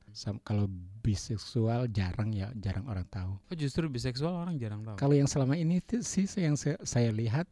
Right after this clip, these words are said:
Speaker 1: orang tahu ya cuma dua itu.
Speaker 2: Itu, em, tujuannya sebenarnya apa sih?
Speaker 1: Tujuannya sih sebenarnya itu supaya tidak ada stigma dan diskri-,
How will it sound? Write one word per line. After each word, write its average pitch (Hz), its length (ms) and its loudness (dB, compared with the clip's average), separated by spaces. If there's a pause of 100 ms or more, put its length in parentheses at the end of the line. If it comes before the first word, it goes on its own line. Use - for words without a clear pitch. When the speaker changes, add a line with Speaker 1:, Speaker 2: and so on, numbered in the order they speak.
Speaker 1:
orang 120 640 2
tahu 143 320 0
ya 143 80 -4
cuma 110 240 -4
dua 113 160 -4
itu. 127 220 -8 (200)
Speaker 2:
Itu, 202 380 0 (160)
em, 127 680 -4 (460)
tujuannya 127 1040 -2 (220)
sebenarnya 123 640 -4
apa 117 160 -6
sih? 135 300 -6
Speaker 1:
Tujuannya 135 500 10
sih 185 220 4
sebenarnya 135 560 2
itu 147 180 -4
supaya 135 460 -2
tidak 117 320 -4
ada 113 100 0
stigma - 380 -2
dan 110 160 0
diskri-, 110 420 2